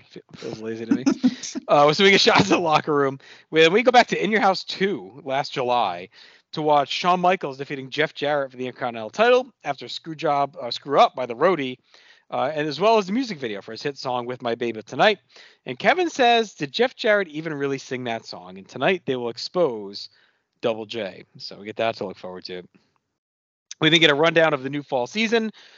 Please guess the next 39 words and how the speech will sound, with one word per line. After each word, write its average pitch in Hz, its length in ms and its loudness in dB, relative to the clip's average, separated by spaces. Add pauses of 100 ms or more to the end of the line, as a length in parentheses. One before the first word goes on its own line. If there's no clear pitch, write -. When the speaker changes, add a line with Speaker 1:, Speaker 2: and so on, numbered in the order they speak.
(280)
Speaker 1:
uh, 131 340 0
of 151 240 2
the 131 60 -12
W 123 240 -4
W 120 100 -2
F. 196 140 -2
We 135 100 -4
have 120 140 -4
Blast 147 440 -2
Off 143 360 -4 (160)
on 135 160 -4
W 135 320 -2
G 135 260 -6
N 139 240 -6
Saturdays 120 480 -6
at 117 120 -10
nine 110 240 -6
A 101 120 -10
M. 113 220 -12 (680)
We 135 120 0
have 135 160 4
Live 170 460 4
Wire 139 380 0
on 131 160 -2
U 135 200 -4
S 123 160 -8
A 139 240 -4
Saturdays 120 480 -4
at 113 120 -10
ten 202 240 -2
A 117 160 -2
M. 90 260 -18 (560)
Challenge 180 680 0
syndicated 156 600 -2
over 123 100 -8
the 123 80 -8
weekend 117 380 -6
locally. 107 420 -10 (540)
Superstars 240 880 2